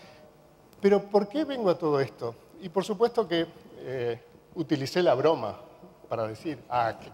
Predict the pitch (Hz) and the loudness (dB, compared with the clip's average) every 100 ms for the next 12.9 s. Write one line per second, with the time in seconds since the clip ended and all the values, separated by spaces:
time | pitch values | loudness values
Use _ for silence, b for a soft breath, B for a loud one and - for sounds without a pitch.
0 | - - 165 175 156 131 127 120 147 - | -12 -6 0 0 0 -2 -2 0 0 0
1 | 120 120 - 131 120 139 127 - 170 160 | -4 -4 0 2 4 2 0 0 0 2
2 | 120 - 113 120 113 107 117 110 110 107 | -4 -8 -4 -2 -2 -4 -6 -6 -8 -10
3 | 107 - B B B B B B - 165 | -18 -20 B B B B B B 2 2
4 | - 175 170 165 156 147 - - - - | 4 2 4 4 2 -2 -10 -20 -20 -20
5 | - 165 196 214 226 240 220 190 170 208 | -20 -4 0 2 4 4 4 2 2 0
6 | 214 202 190 185 160 151 147 135 123 - | 0 2 0 2 2 2 2 0 -4 -12
7 | - - 143 123 143 190 180 147 127 120 | -12 -2 0 0 2 4 4 0 0 -2
8 | 117 120 - - 165 160 151 131 117 113 | -4 -8 -8 -6 0 0 0 -4 -6 -8
9 | 110 110 - - 120 117 - - - 151 | -8 -12 -16 -10 -10 -10 -16 -20 -4 4
10 | 160 156 - 123 123 120 123 170 185 202 | 4 4 -2 0 2 2 2 2 2 0
11 | - B B B - _ _ _ _ - | -4 B B B -20 _ _ _ _ -2
12 | 214 214 202 170 165 196 196 202 | 4 4 4 2 2 2 0 -2